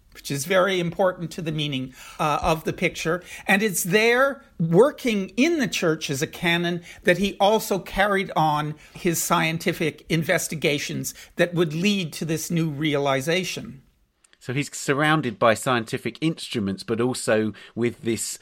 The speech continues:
Speaker 2: looming ecclesiastical building behind him. So that, that connection between science and, and, and faith is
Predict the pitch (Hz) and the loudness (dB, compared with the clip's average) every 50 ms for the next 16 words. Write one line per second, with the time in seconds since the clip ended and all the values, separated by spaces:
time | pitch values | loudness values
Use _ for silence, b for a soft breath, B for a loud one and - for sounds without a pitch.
0 | B B B 117 127 135 147 147 151 147 139 135 120 113 113 113 110 95 B B | B B B -2 4 4 6 6 6 4 4 4 2 2 2 0 -2 -2 B B
1 | B B B B B 123 - - 147 135 120 120 127 123 117 - - - - - | B B B B B -8 -2 0 2 2 2 2 0 0 0 0 -4 -6 -4 -4
2 | 127 104 - 143 139 139 127 123 107 101 98 98 98 - 135 131 123 123 117 113 | -4 0 2 4 4 4 4 2 0 0 0 -2 -2 0 0 0 0 0 -2 -2
3 | 117 98 95 120 113 120 131 - - - 139 120 - - 123 131 160 - - - | -4 -4 -2 -2 0 0 -2 -2 -2 -4 -6 -4 -4 -6 -2 -2 -2 -2 -2 -4
4 | 127 117 110 - - 123 113 110 - - 165 143 135 127 127 127 - - - - | -6 -4 -4 -2 -2 -2 -2 -2 0 2 4 6 6 6 4 2 0 -6 -8 -4
5 | 113 110 110 - 131 117 110 107 107 - - 117 107 101 - - 139 120 101 95 | -4 -4 -2 -2 -2 0 0 0 -2 -2 -2 -2 -2 -2 0 2 2 2 2 0
6 | 95 - 117 95 - | -4 -6 -6 -8 -8